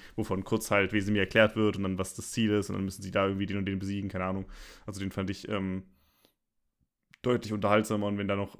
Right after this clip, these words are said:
Filme, also ich würde ganz klar der Serie abraten, aber dem Film würde ich zuraten oder so, <laughs> wie sagt man das, keine Ahnung. Und halt, dass man, ähm,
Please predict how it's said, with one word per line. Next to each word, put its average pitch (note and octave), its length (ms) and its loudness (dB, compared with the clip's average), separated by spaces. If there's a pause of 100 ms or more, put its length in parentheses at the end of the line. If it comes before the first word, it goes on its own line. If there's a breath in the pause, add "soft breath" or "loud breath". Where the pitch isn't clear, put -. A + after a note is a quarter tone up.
Filme, G#2 320 -2
also G2+ 420 0
ich - 140 -6
würde A#2 320 6
ganz B2+ 260 4
klar A#2 200 10
der G#2 120 4
Serie A2 300 6
abraten, C#3 640 6 (420 soft breath)
aber G#2+ 200 2
dem F#2+ 160 0
Film B2+ 380 6
würde G#2 180 0
ich - 260 -8 (400)
zuraten D3+ 880 2
oder D#3 220 2
so, D3 260 4
<laughs> - 20 2
wie C3+ 40 4
sagt C3+ 160 4
man C#3 80 0
das, D3 160 0
keine B2+ 200 6
Ahnung. C#3 280 6 (240 loud breath)
Und C3 240 2
halt, A2 260 6
dass A2+ 160 0
man, G#2 400 0
ähm, G2+ 580 -2